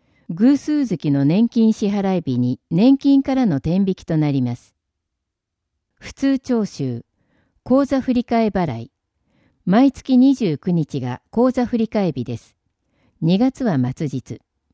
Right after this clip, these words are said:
口座振替日が金融機関の休業日にあたる場合は、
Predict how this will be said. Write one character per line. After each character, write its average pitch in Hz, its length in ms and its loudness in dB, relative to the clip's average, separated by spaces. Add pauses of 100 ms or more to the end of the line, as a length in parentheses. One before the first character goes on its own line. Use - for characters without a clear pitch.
(720)
口 247 220 6
座 269 140 0
振 285 100 -4 (100)
替 247 280 0
日 156 120 -6
が 131 320 -6
金 269 300 4
融 277 180 0
機 - 100 -20
関 208 300 0
の 135 100 0
休 240 300 0
業 254 240 0
日 165 120 -2
に 131 120 0
あ 131 80 -4
た 175 160 -2
る 180 100 -2
場 160 180 -2
合 151 200 -2
は、 131 180 -8